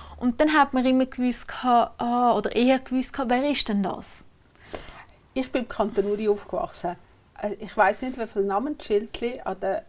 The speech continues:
Speaker 2: Leuten irgendwie Giesler, Giesler war, Brand, Brand, Tresch, Tresch. Also das, das habe ich manchmal gefunden. Also einmal <laughs> lange, aber ja,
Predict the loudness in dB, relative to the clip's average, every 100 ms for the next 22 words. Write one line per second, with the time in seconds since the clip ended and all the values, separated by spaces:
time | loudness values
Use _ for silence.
0 | -8 -4 -6 -6 -10 -8 -8 -14 _ _
1 | _ -2 0 0 -2 -2 -4 -4 -4 -6
2 | -4 -6 -6 -10 -10 -12 -8 -6 -6 -8
3 | 0 2 2 0 -2 2 2 0 -2 -2
4 | -2 -4 -2 -2 -2 -6 0 0 2 -2
5 | -6 -10 -20 -14 -4 -2 -2 -4 -6 -8
6 | -8 -6 -6 -8 -12 -18 -14 -16 -18 _
7 | _ _ _ -14 -8 0 4 6 8 10
8 | 10 10 8 8 6 2 -10 -2 6 6
9 | 6 -4 2 8 10